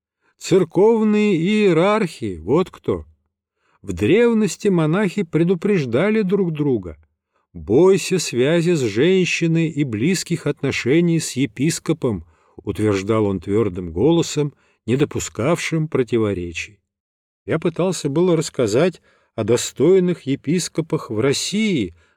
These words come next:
но монах находил другой довод. «Ну, там, в России, все другое. А вы в Греции живете,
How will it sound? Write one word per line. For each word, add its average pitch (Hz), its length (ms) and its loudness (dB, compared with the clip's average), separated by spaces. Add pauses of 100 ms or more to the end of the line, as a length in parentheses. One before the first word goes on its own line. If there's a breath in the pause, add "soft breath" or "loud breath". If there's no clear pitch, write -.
(100)
но 123 180 0
монах 214 480 0
находил 190 580 0
другой 156 540 2
довод. 147 480 0 (500 soft breath)
«Ну, 233 340 4
там, 226 380 2
в 156 60 0
России, 220 1080 2 (120)
все 147 400 2
другое. 98 640 -2 (480)
А - 80 -20
вы 123 180 4
в 202 80 0
Греции 180 600 4
живете, 156 720 2